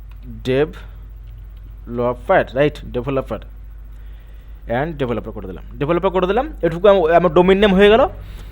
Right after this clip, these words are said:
এটাই হচ্ছে আমার ডোমেইন নেম, ঠিক আছে?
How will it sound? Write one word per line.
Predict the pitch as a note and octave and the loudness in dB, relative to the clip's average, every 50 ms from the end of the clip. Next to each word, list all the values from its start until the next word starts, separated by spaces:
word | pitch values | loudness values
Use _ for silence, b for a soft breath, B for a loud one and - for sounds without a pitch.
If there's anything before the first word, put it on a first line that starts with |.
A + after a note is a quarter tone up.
| B B | B B
এটাই | - G3+ G3+ A3 C4 C4 | 4 6 8 10 10 12
হচ্ছে | B3 A#3+ A#3+ A#3+ - A#3 | 12 10 8 8 6 6
আমার | A3 B3 C4 G3 C#3+ | 6 6 4 6 6
ডোমেইন | F3+ F3 F#3+ F#3+ F#3+ G3+ G3 F3 E3+ E3 | 6 6 6 6 6 4 4 2 4 6
নেম, | F#3+ G#3+ F3 B2+ G#2+ - - | 6 6 6 4 2 -2 0
ঠিক | - G#3 | 6 6
আছে? | A#3 A3 - E3+ A2+ | 8 8 8 4 0